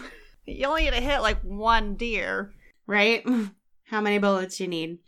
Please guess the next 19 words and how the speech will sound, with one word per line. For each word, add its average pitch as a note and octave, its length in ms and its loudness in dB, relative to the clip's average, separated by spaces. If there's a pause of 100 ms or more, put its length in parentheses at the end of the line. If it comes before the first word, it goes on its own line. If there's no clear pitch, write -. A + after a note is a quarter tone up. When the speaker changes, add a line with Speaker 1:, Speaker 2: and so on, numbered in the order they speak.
(300)
Speaker 2:
So, B3+ 600 6
Marie, A#3+ 540 4
seventeen, G3 760 -2
the F#3+ 140 -4
eldest G#3+ 420 2
Lawson G3 380 -2
child, E3 400 -2
was F3+ 160 -10
in F#3 120 -6
the A#3 80 -4
kitchen F#3+ 500 -6
and F3 240 -8
had F#3 160 -10
finished G#3+ 360 -4
baking G3 340 -6
a A#3+ 100 -4
cake E3+ 340 -6
for F3 160 -10
the F3+ 240 -10